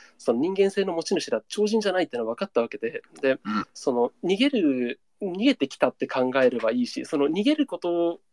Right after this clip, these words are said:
Speaker 1: がさ、その君が何をしたいっていうのと、その、つながってきて、その、
Speaker 2: うん。
Speaker 1: なんだ、ゆ-、愛ちゃんが真にこれから何、今今回は逃げてきちゃっただけだけど、まあ、逃げも必要なんだよ、多分人間って生きていくためにはどっかでね。
Speaker 2: うん。
Speaker 1: で、うんと、ただその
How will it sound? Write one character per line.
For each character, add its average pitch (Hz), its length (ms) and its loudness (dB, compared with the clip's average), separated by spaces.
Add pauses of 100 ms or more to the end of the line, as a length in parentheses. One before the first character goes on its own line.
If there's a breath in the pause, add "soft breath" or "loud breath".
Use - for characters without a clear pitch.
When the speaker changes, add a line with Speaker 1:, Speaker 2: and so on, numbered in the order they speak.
Speaker 1:
が 135 120 2
さ、 113 220 0
そ 120 100 -8
の 117 80 -8
君 165 300 -2
が 190 100 10
何 180 300 0
を 120 40 4
し - 120 -12
た 123 100 4
い 123 180 0
っ - 120 -20
て 139 80 4
い 131 80 6
う - 20 0
の 113 100 -2
と、 110 220 -4
そ 120 140 -6
の、 110 80 -8
つ - 160 -2
な 127 80 6
が 131 100 2
っ - 60 -8
て - 100 -12
き - 80 -16
て、 - 240 -10 (460 soft breath)
そ - 140 -8
の、 110 380 -4
Speaker 2:
う 131 80 -6
ん。 107 140 -4
Speaker 1:
な 135 80 -2
ん 120 60 -2
だ、 - 160 -4 (840 soft breath)
ゆ-、 254 300 4
愛 247 160 2
ち 202 140 0
ゃ - 20 6
ん 165 80 2
が 156 160 8
真 262 280 -2
に 156 120 0
こ - 140 -6
れ 139 80 2
か 135 100 2
ら 123 220 2
何、 165 260 -6 (220)
今 226 180 0
今 233 220 -4
回 285 120 2
は 127 60 -2
逃 147 80 -6
げ - 100 -6
て 139 120 -8
き - 60 -16
ち - 80 -6
ゃ - 20 0
っ 117 80 -10
た 117 80 -6
だ 117 100 -6
け 143 80 -2
だ 123 100 -4
け 104 120 -16
ど、 110 160 -6
ま 151 100 0
あ、 - 20 0
逃 185 100 -6
げ 311 100 0
も 254 80 4
必 - 220 -8
要 240 100 0
な 220 100 6
ん 151 60 2
だ 120 60 -4
よ、 - 60 -4
多 131 100 2
分 117 100 -8
人 135 120 0
間 139 100 6
っ 135 40 4
て 143 80 0
生 147 60 6
き - 40 -16
て 131 80 -6
い - 40 -4
く - 20 -20
た 123 100 2
め 120 80 -4
に 113 60 -4
は 104 80 -10
ど 147 80 2
っ 139 60 -6
か 127 100 2
で 110 80 -18
ね。 98 100 -20 (380 soft breath)
Speaker 2:
う 117 120 -6
ん。 - 20 -2
Speaker 1:
で、 127 240 0
う 143 40 -4
ん 135 40 -8
と、 147 100 -6
た 208 100 -4
だ 185 60 -4
そ - 160 -8
の 269 320 -2